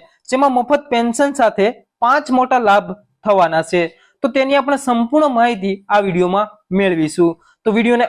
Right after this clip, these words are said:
અંત સુધી જોતા રહેજો અને જો ચેનલમાં નવા આવ્યા હોય તો ચેનલને સબસ્ક્રાઇબ કરી વીડિયોને એક લાઈક કરી દેજો. સૌપ્રથમ વાત કરીએ મિત્રો, તો ભારત સરકાર દ્વારા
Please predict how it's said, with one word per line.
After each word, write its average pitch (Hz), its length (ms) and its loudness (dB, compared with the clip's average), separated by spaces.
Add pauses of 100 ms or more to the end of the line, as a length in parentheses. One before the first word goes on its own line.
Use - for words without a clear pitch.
અંત 233 200 0
સુધી 233 260 -2
જોતા 190 320 0
રહેજો 254 260 0 (320)
અને 262 160 0
જો 254 140 0
ચેનલમાં 254 480 0
નવા 247 260 4
આવ્યા 196 260 2
હોય 160 200 -8
તો 196 100 -2
ચેનલને 214 400 2
સબસ્ક્રાઇબ 220 580 -2
કરી 190 220 2 (280)
વીડિયોને 190 360 0
એક 285 160 -4 (380)
લાઈક 202 260 2
કરી 175 260 0
દેજો. 170 240 0 (280)
સૌપ્રથમ 285 560 0
વાત 208 260 4
કરીએ 214 280 0
મિત્રો, 190 220 0 (280)
તો 269 120 -2
ભારત 226 320 4
સરકાર 254 360 0
દ્વારા 202 340 0